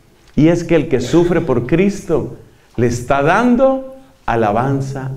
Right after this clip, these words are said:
a Cristo. Alabanza a Cristo.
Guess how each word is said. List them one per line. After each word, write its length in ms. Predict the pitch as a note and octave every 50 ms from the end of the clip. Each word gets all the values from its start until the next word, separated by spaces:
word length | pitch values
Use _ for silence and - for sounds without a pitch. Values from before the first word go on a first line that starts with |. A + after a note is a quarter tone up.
| -
a 120 | - A#2 -
Cristo. 500 | - G#2 F2+ - - - - - - E2+ D#2+ D#2 - - - - - - - - _ - - - - - - - - - -
Alabanza 600 | A2 A2+ G#2+ F#2+ G2+ A#2+ C#3+ D3 D3 D3 - D3
a 80 | C3 -
Cristo. 400 | - G#2 F#2+ F#2 - - -